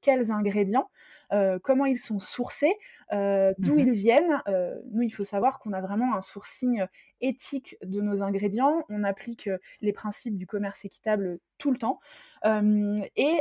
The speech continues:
Speaker 1: ensuite, euh, comment ils vont interagir avec le reste de notre gamme. Et c'est comme ça que ils vont être, euh, nos, nos équipes vont être amenées à, euh, être capables de répondre complètement à un besoin, euh, quand, euh, un, un client ou une cliente vient vers nous.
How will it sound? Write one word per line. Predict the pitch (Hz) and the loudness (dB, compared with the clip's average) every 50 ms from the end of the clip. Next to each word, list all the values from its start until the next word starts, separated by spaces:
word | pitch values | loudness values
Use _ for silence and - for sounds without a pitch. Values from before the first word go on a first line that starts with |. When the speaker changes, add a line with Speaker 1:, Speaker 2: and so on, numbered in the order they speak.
| 285 - | 0 0
Speaker 1:
ensuite, | 240 226 214 - - 294 339 403 415 - - - - | -2 -4 -4 -4 0 2 2 2 2 0 -2 0 2
euh, | 220 214 208 202 202 - 294 294 285 294 - - | 4 6 6 6 8 8 8 8 6 4 2 0
comment | - - 262 262 302 | 0 2 4 4 4
ils | 294 262 220 | 4 4 4
vont | 240 247 - | 2 0 0
interagir | - 262 262 254 - 254 240 240 233 233 233 277 285 | -2 -2 -2 0 0 0 2 2 2 2 2 2 2
avec | 277 240 220 208 - - | 2 2 2 -2 -2 -2
le | 220 214 | 0 2
reste | 220 220 214 190 | 2 2 0 0
de | 208 208 | 0 -2
notre | 202 185 175 185 | -2 -2 -2 0
gamme. | 202 220 269 330 285 208 - - - - - - - | 2 4 4 4 2 0 -4 -8 -18 -20 -20 -8 -4
Et | - 269 | -4 -2
c'est | 262 - 240 240 | -2 -2 -4 -2
comme | - 269 254 247 | 0 0 2 2
ça | 247 - 277 262 285 311 302 - | 2 4 4 6 6 6 4 0
que | - 262 262 277 285 - | -4 -2 0 0 0 -2
ils | 220 214 202 | -4 -6 -4
vont | 208 208 | -2 -2
être, | 208 202 - - - | -4 -4 -6 -6 -2
euh, | 214 202 196 196 190 190 185 185 180 190 190 180 180 180 - - 196 | 0 4 4 4 4 4 2 0 -4 -4 -6 -6 -10 -12 -14 -10 -8
nos, | 196 196 190 170 | -6 -6 -4 -4
nos | 180 196 208 | -4 -4 -2
équipes | 202 220 196 - 285 254 | -2 -2 0 0 0 4
vont | 226 208 | 4 4
être | 202 202 - 214 | 4 4 2 -2
amenées | 196 196 214 233 254 277 285 277 | 0 0 2 2 4 2 2 2
à, | - 220 220 226 233 214 | 0 -2 -2 0 4 4
euh, | 196 185 - _ - - - _ | 4 4 2 _ -20 -20 -12 _
être | - - - - | -6 -6 -6 0
capables | - 269 247 214 262 269 285 233 | 4 4 4 6 6 6 6 6
de | 202 226 | 2 0
répondre | 208 208 208 226 220 - 277 277 262 254 | 0 0 0 0 0 0 0 -2 -2 -2
complètement | - - 269 254 247 247 240 220 - 240 240 254 269 285 294 - - _ _ | 0 0 0 0 2 0 -2 -2 -2 0 2 4 2 2 0 -4 -14 _ _
à | 214 214 | -2 0
un | 208 208 208 | 2 2 2
besoin, | 202 208 208 202 196 220 247 254 269 269 247 220 | 2 0 0 0 0 0 2 4 4 4 2 0
euh, | 202 - | -4 -6
quand, | - 226 233 226 - 220 | -6 -6 -6 -6 -4 -4
euh, | 214 202 190 185 - _ - _ _ _ - | 0 2 2 0 0 _ -20 _ _ _ -6
un, | 208 208 202 202 190 - - - - - - - | -4 -4 -2 -4 -4 -6 -8 -10 -12 -14 -12 -8
un | - 214 202 | -8 -6 -6
client | - - 214 220 233 247 | -6 -6 -4 -2 -2 0
ou | 233 | 0
une | 214 | 0
cliente | 202 - 220 233 226 | 0 0 -2 0 0
vient | 220 214 | 0 0
vers | 196 208 208 | 0 0 0
nous. | 208 190 | -2 -2